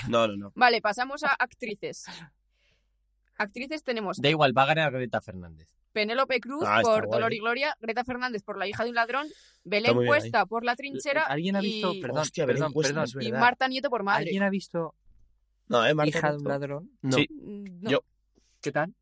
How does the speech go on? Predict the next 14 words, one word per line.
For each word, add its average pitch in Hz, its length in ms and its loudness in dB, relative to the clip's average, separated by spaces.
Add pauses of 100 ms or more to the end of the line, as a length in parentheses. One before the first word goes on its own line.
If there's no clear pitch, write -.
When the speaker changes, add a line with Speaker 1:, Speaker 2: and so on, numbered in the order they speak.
(120)
Speaker 1:
Muy 131 380 -4
bien. 147 300 -2 (680)
Speaker 3:
Pero 127 140 4
Speaker 4:
No, 120 100 2
de 139 60 4
Speaker 3:
muy 156 80 6
Speaker 4:
verdad, - 0 -
Speaker 3:
bien, 185 160 8
Speaker 4:
en - 60 2
Speaker 3:
¿por 156 120 6
Speaker 4:
serio. 143 240 4
Speaker 3:
qué? - 60 -16 (600)
Speaker 1:
¿Por 120 180 -4
qué? 170 220 0